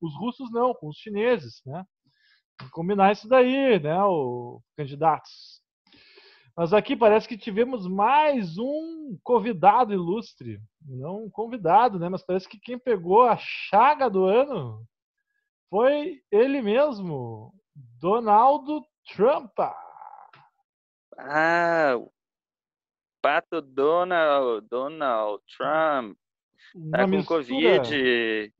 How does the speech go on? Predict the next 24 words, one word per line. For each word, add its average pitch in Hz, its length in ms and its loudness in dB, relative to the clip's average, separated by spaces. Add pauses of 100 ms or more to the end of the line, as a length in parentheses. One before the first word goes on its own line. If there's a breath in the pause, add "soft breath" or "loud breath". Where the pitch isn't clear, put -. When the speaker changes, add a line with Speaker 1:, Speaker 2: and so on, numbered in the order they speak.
(140)
Speaker 1:
tio 240 120 -10
Speaker 2:
Tá 190 60 -12
com - 40 -20
Speaker 1:
Patinhas 226 720 0
Speaker 2:
covid. 143 760 -4 (520)
Speaker 1:
com, 170 300 -4 (580)
né, 175 460 -2 (160)
um 175 160 -14
tio 220 180 -12
Patinhas 202 720 -4
com 151 360 -10
o 127 100 -12
Pato 175 240 0
Donald, 233 800 4
com 254 320 -2
um 220 60 -4
cara 240 300 8
muito 196 360 2
chato, 208 420 4
aquele 190 280 2
cara 202 240 6
do 196 120 2
South 160 340 0
Park 180 260 4